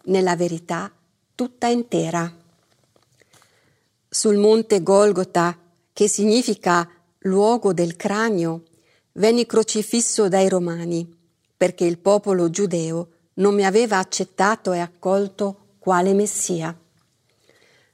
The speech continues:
Nonostante avessi predicato, insegnato, guarito e dato molti segni della mia divinità in tutta la valle del Giordano,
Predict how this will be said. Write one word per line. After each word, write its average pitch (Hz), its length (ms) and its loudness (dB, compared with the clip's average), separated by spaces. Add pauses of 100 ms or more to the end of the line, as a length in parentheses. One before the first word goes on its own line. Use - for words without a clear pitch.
Nonostante 185 920 2
avessi 180 480 0
predicato, 202 1000 0 (300)
insegnato, 208 1120 0 (280)
guarito 202 840 -2 (320)
e 208 120 2
dato 220 600 -2
molti 240 480 -4
segni 196 840 -2
della 175 260 -2
mia 214 260 2
divinità 175 760 0 (540)
in 185 260 -2
tutta 254 340 -2
la 180 140 -2
valle 196 360 4
del 175 200 -2
Giordano, 165 720 -4